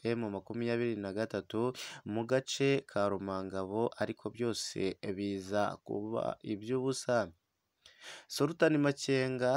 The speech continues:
mu byo yaje gutangaza, yavuze ko ibikoresho byose far D C yakoresha, byanze bikunze yemerewe kuba yabipfubiriza hejuru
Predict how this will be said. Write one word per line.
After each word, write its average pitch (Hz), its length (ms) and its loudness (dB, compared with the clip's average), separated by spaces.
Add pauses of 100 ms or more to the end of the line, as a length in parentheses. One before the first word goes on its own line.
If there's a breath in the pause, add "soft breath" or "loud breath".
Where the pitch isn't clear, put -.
(140)
mu 113 160 0
byo 110 180 0
yaje 123 320 2
gutangaza, 98 880 0 (120)
yavuze 92 500 -2
ko - 260 -4 (260)
ibikoresho 107 560 -2
byose 120 300 -4
far 107 240 -4
D 110 200 -4
C - 80 -8 (100)
yakoresha, 98 720 -2 (460 loud breath)
byanze 120 380 0
bikunze 98 720 -2 (200)
yemerewe 98 760 0
kuba 120 360 2 (200)
yabipfubiriza 98 1080 -2
hejuru 92 440 -6